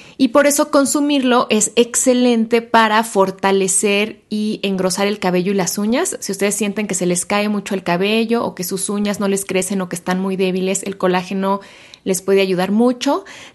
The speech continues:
También sirve para disminuir las arrugas y la flacidez en la piel,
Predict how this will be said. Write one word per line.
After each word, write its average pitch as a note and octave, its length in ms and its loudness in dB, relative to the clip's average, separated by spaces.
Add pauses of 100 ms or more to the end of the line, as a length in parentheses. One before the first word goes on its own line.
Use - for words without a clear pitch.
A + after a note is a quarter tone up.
También A3 340 4
sirve A#3+ 340 4
para A#3 680 2
disminuir G#3 840 0
las G#3+ 240 0
arrugas G3+ 720 0
y G3 120 -2
la F3+ 120 2
flacidez F3+ 520 0
en F#3 120 0
la F#3+ 160 -4
piel, B3 460 2